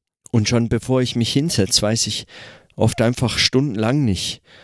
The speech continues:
worüber ich wirklich reden soll. Ja? Und dieses, und dieses, dass man, dass sich dann doch ab und an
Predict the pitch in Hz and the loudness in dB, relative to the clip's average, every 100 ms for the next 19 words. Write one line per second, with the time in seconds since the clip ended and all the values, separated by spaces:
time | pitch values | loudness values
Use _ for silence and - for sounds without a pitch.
0 | - _ _ _ _ _ 101 101 120 117 | -20 _ _ _ _ _ 0 2 2 2
1 | 107 58 - _ _ _ - - _ _ | -2 -4 -14 _ _ _ -20 -20 _ _
2 | _ _ - 110 - 98 90 131 - 113 | _ _ -2 0 0 -6 -2 0 0 -2
3 | - 123 - 90 - 71 76 - _ _ | 0 -2 0 -2 -2 -4 -6 -10 _ _
4 | _ _ 92 95 101 - - - _ _ | _ _ -2 0 0 -6 -20 -20 _ _
5 | _ _ _ - - 120 110 127 135 - | _ _ _ -16 -2 0 2 0 0 -2
6 | - _ - - _ _ _ _ _ _ | -2 _ -20 -20 _ _ _ _ _ _
7 | _ _ _ _ _ _ _ _ - 110 | _ _ _ _ _ _ _ _ -2 0
8 | 110 135 131 - - 120 123 123 120 - | 2 0 0 -4 -4 -4 -2 -2 -2 -8
9 | _ _ - 107 - 123 - 123 117 127 | _ _ -4 -2 0 -2 0 0 2 -2
10 | - - - _ _ _ - 113 - 117 | -2 -16 -20 _ _ _ -2 0 2 0
11 | - 123 143 143 | 0 -2 0 -2